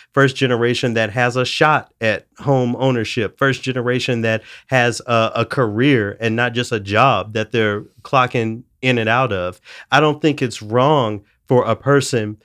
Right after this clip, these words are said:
uh, I'll, I'll keep it on me. I don't think it was wrong for me to make the decisions that I made, you know, as an eighteen-year-old to get where I am today. I don't like the idea of blame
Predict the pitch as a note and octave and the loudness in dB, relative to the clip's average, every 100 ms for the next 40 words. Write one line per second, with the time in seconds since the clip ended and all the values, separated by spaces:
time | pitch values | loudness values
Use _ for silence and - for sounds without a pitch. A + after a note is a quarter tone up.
0 | _ - A#2 G#2+ A#2 A2+ A#2 A#2 A#2+ A#2 | _ -2 0 0 -2 0 0 2 -2 -2
1 | D#3 C3+ B2 B2 A#2+ A#2+ C#3 C3+ C3 C3 | -2 0 0 0 0 0 0 0 -2 -2
2 | A#2+ A2 G2 A2+ A#2+ B2+ A2+ A#2 G#2+ A2+ | -4 -6 -4 -2 -2 -2 -4 -4 -2 -2
3 | B2 B2 - G#2+ A2+ A2+ A#2 G2+ - B2+ | -2 -4 -6 -4 -4 -4 -8 -6 -4 -2
4 | A#2+ G#2+ G2+ F#2+ - - - A2 A#2 A2+ | -2 -2 -4 -8 -16 -10 -2 2 4 2
5 | A#2 - - A2 B2+ A#2 G#2 G2+ _ _ | 0 -8 -6 0 2 2 -2 -8 _ _
6 | - B2 A2 C3+ C3 B2+ - C#3 D#3+ - | -4 -2 0 0 0 0 0 0 0 -2
7 | D3+ E3+ C3 A2+ A2 A2 G#2+ G2+ G#2+ _ | 2 2 4 2 2 0 0 -2 -6 _
8 | - - B2+ A#2 C3 A#2+ A#2 A2+ G#2+ A#2+ | -20 -6 -2 0 0 0 0 0 0 -2
9 | A2+ A2 - G2+ B2 A2+ E2+ _ _ _ | -2 -4 -8 -2 0 0 -4 _ _ _
10 | _ _ _ _ B2+ A2+ G2+ C3 C#3 B2+ | _ _ _ _ -2 0 2 2 2 0
11 | B2 B2+ B2+ - B2+ A#2 A#2 A2+ G#2+ A2+ | 0 0 -4 -16 -6 -2 0 0 0 0
12 | A#2 G2 G#2+ G2 G#2+ G#2+ A2+ B2 A2+ G#2 | 0 0 -4 -6 -6 -2 0 0 -2 -6